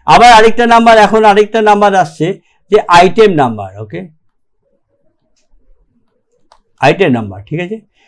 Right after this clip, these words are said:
যে item নাম্বার অনেক সময়, আহ, নাচ গান এই সমস্ত হয়। ঠিক আছে?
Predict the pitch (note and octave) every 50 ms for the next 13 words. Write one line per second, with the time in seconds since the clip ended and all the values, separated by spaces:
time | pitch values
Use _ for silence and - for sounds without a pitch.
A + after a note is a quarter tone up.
0 | _ _ - F#3+ G#3+ G#3 G3 G3+ G3 A3 A3 A3 G#3+ G#3+ A3 A3+ A3 G3+ F#3+ F#3
1 | D3+ G3 G#3 A3+ B3 B3+ B3 - _ _ _ _ _ _ _ _ _ - C#3+ D3
2 | D3+ D3+ D3+ D3 D3 D3 C#3+ C#3+ C3+ - - - - _ _ _ _ _ _ _
3 | _ _ _ _ _ _ _ _ _ _ _ _ D#3 D#3 D#3+ F3 F#3 E3 C3 C3
4 | C3+ D#3 D#3+ D#3 C3+ B2+ A2 - C3 A2+ A2 G#2 - G#2 G2+ G2 F#2 F#2+ F#2+ -
5 | C#3+ D#3 E3 A#2+ G#2 G2+ G#2